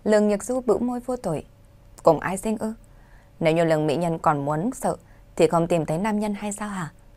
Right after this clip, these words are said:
Mỹ Hoa tự nhiên nói. Nghe thế vậy, Lương Nhược Du bật cười. "Cảm ơn ngươi đã coi trọng ta như vậy nha." Minh Châu vừa nghe thì liền kháng nghị nói. "Không được rồi, không được rồi.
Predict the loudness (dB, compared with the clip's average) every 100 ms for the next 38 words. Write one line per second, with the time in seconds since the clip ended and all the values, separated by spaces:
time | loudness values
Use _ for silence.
0 | -20 -20 -2 0 2 0 -2 0 0 -2
1 | -4 -6 -8 -10 -12 -20 -20 -20 -14 -4
2 | 0 0 -2 -4 -4 -6 -10 -6 0 2
3 | 2 0 -2 -2 -4 -2 -6 -4 -4 -2
4 | -4 -12 -20 -20 -20 -20 -2 2 2 2
5 | 0 0 0 0 -2 -4 -4 -4 -4 -4
6 | -4 -4 -8 -12 -18 -20 -20 -20 -20 -16
7 | -2 0 2 2 2 2 0 -2 -2 0
8 | 0 -2 -4 -6 -4 -6 -6 -6 -8 -12
9 | -16 -20 -20 -20 -18 -20 -20 -20 -18 -4
10 | 0 2 2 0 0 -4 -6 -6 -8